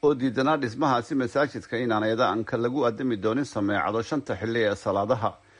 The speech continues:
Dowladda hoose ee magaalada Cologne ayaa iyaduna sheegtay in masaajidada ku addimi doono sameecadaha salaada Jimcaha looga baahan yahay inay u hoggaansanaadaan heerka magaalada loo oggol yahay codbaahiyeyaasha ay isticmaalayaan.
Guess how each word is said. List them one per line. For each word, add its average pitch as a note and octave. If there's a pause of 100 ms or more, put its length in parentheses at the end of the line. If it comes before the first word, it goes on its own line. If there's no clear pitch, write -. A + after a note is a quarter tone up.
(240)
Dowladda G2+
hoose G#2
ee A2
magaalada G#2+
Cologne B2
ayaa A2+
iyaduna C3
sheegtay G#2+ (320)
in D#3
masaajidada B2 (220)
ku -
addimi B2
doono G#2+
sameecadaha G#2+
salaada A2+
Jimcaha A#2
looga A#2
baahan B2+
yahay G#2+ (380)
inay D3+
u E3+
hoggaansanaadaan A2 (300)
heerka B2
magaalada A2+
loo A#2+
oggol A#2+
yahay A2
codbaahiyeyaasha A2 (160)
ay B2+
isticmaalayaan. G#2